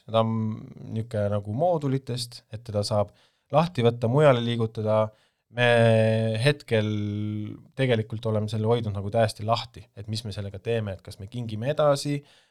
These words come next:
kas me ise liigume sellega kuhugi, aga ta on mõeldud siis, äh, läbi mõeldud sellisena,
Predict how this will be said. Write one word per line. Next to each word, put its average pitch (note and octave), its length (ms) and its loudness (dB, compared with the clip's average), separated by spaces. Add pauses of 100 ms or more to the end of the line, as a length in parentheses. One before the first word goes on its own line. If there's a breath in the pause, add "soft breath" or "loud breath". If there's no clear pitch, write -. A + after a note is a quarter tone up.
(120)
kas - 160 -12
me G#2 160 -2 (460)
ise D3+ 200 2
liigume C#3 460 4
sellega B2+ 320 -2
kuhugi, A#2+ 560 -6 (380 soft breath)
aga A2 200 -2
ta A2 220 2
on A2 80 0
mõeldud A2+ 480 2
siis, - 260 -8 (160)
äh, G2+ 320 -2
läbi B2 240 0
mõeldud A2 380 -2
sellisena, G#2 560 -6